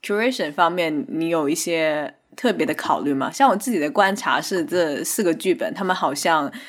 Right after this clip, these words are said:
比较典型的对应四个类型，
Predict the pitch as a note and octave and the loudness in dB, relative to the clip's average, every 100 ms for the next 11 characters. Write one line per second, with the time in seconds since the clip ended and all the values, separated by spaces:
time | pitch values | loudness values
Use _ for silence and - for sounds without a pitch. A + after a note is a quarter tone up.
0 | - - _ _ - D#4+ G3+ F#3 F3+ D#3 | -20 -20 _ _ -6 -2 2 2 2 -2
1 | B2+ D3 D3 E3 F#3 - A3 F3 F3 E3 | -2 -4 0 0 0 0 0 0 0 0
2 | A2 F#2 - - _ _ - - A#3 G#3 | -2 -6 -12 -14 _ _ -8 -6 0 0
3 | E3+ D3+ B2+ C#3+ G3 G3 D#3+ - - F2+ | 2 0 0 -2 2 2 2 -2 -8 -8
4 | - | -12